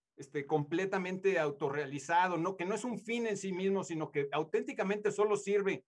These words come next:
para sacar adelante a tu familia, es muy importante, muy importante. Y hay, y hay que darle buena prensa, porque todo el tiempo estamos con la cosa romántica de, este, eh, encuentra tu, tu elemento, realízate en el trabajo. Pues está muy bien para algunos, pero muchísima gente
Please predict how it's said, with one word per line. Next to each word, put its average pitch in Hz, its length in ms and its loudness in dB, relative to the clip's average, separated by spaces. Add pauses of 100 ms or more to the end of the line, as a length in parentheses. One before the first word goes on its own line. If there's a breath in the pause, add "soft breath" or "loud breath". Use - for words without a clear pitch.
(160)
para 139 220 -2
sacar 196 320 0
adelante 208 340 0
a 208 60 -4
tu - 80 -8
familia, 156 440 -2
es 196 140 -4
muy 262 300 0
importante, 143 600 -6 (440 soft breath)
muy 233 280 0
importante. 143 560 -4
Y 165 120 0
hay, 196 180 4
y 202 140 0
hay 240 120 0
que 247 120 -4
darle 240 240 0
buena 247 320 -2
prensa, 240 420 -6 (280)
porque 190 380 0 (140)
todo 277 240 4
el 269 80 -2
tiempo 254 240 -6
estamos 214 320 0
con 170 140 -4
la 165 100 -2
cosa 214 220 2
romántica 202 560 0
de, 156 180 -4 (300)
este, 147 560 -4 (280)
eh, 170 280 -12
encuentra 220 640 0
tu, 170 420 0
tu 170 100 0
elemento, 185 720 2
realízate 175 840 0
en 160 120 -2
el 147 100 -2
trabajo. 202 460 4
Pues 151 160 -12
está 185 220 -4
muy 285 160 -2
bien 269 180 -4
para 226 160 2
algunos, 220 400 0
pero 160 220 -2
muchísima 226 520 -4
gente 202 460 0